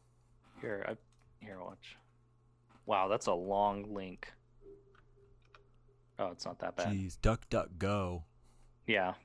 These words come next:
Speaker 2: Dang, look at those.
Speaker 1: Yeah, that would, those were the exact ones I had. Those are skate shoes, the Costin threes.
Speaker 2: <laughs> Those don't look like skate shoes.
Speaker 1: Uh, they are. They have that, like,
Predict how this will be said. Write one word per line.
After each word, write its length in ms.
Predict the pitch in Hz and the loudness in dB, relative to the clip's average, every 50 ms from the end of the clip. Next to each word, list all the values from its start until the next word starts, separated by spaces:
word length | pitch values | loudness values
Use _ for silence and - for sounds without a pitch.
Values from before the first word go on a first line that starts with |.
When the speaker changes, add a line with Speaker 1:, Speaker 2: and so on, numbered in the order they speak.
| - - | -18 -10
Speaker 2:
Dang, 480 | - 87 85 87 87 87 87 87 87 87 | -8 -6 -4 -2 -2 -2 -2 -4 -4 -4
look 120 | 90 90 | -6 -6
at 80 | 85 - | -6 -6
those. 540 | 87 90 90 87 85 82 82 80 - - - - _ _ - _ _ _ _ _ _ _ _ _ _ _ _ _ _ _ - | -6 -4 -4 -4 -6 -6 -8 -10 -12 -16 -18 -20 _ _ -20 _ _ _ _ _ _ _ _ _ _ _ _ _ _ _ 2
Speaker 1:
Yeah, 140 | - 101 95 | 4 4 6
that 160 | 95 104 113 | 6 6 4
would, 160 | 117 117 113 - | 4 2 4 6
those 240 | 120 120 120 117 - | 8 8 8 8 6
were 100 | 120 110 | 4 6
the 100 | 113 110 104 107 | 6 4 6 4
exact 440 | 101 98 98 - 107 95 95 - - | 2 2 4 4 4 4 4 4 2
ones 240 | 110 98 98 98 101 | 0 2 2 4 4
I 100 | 101 98 | 4 6
had. 260 | 101 98 95 95 101 - - - - - - - - | 6 6 6 4 2 -2 -10 -20 -20 -20 -14 -4 2
Those 140 | - 117 113 | 2 4 6
are 180 | 113 104 101 - - | 6 4 2 0 -2
skate 380 | - - - - 143 131 113 - | -2 -2 2 4 4 4 4 4
shoes, 340 | - - 104 92 92 - - | 2 4 4 2 2 0 -2
the 80 | - - | -2 0
Costin 440 | - - 101 101 - - 107 101 | 4 4 4 4 4 2 0 0
threes. 500 | - - 101 98 95 98 98 - - - - - - - | 2 2 2 4 4 2 0 -2 -4 -6 -10 -10 -12 -12
Speaker 2:
<laughs> 200 | - - - - | -12 -12 -8 -2
Those 180 | - 110 107 104 | 0 0 0 0
don't 180 | - 117 101 95 | -2 -4 -4 -4
look 160 | 92 87 - | -6 -8 -10
like 180 | 85 78 78 | -12 -10 -8
skate 380 | - - - - 78 78 73 - | -10 -10 -8 -8 -10 -10 -10 -10
shoes. 720 | - - - 78 78 82 85 90 90 92 98 92 - - - _ - _ - | -12 -12 -10 -10 -10 -8 -8 -8 -8 -8 -10 -10 -12 -14 -18 _ -20 _ -8
Speaker 1:
Uh, 120 | - - 127 | -8 -4 2
they 160 | 113 107 104 | 4 4 6
are. 200 | 101 107 107 110 | 6 4 4 4
They 120 | 107 117 110 | 4 4 2
have 180 | 107 110 107 - | 2 2 2 2
that, 200 | 110 104 95 98 | 2 2 4 4
like, 260 | 101 92 90 - | 2 0 0 -4